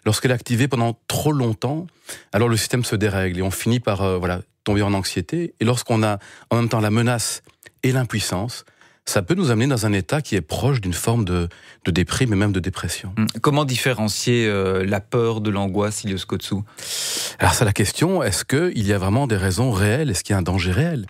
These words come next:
Speaker 1: Et là, je pense que c'est difficile de dire qu'il n'y a pas un danger réel. Alors, la question, c'est jusqu'où notre tête va nous dire que,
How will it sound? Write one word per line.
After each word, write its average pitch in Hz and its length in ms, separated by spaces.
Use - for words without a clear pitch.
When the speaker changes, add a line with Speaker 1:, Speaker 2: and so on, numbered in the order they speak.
Speaker 1:
Et 92 60
là, 113 120
je 104 100
pense 123 300
que - 60
c'est 107 40
difficile 98 320
de 101 100
dire 117 220
qu'il 95 140
n'y 101 80
a 101 60
pas 196 140
un 180 100
danger 92 280
réel. 82 280
Alors, 82 180
la 87 80
question, 135 320
c'est 110 140
jusqu'où 104 360
notre 120 220
tête 143 320
va 107 80
nous 98 140
dire 131 420
que, - 240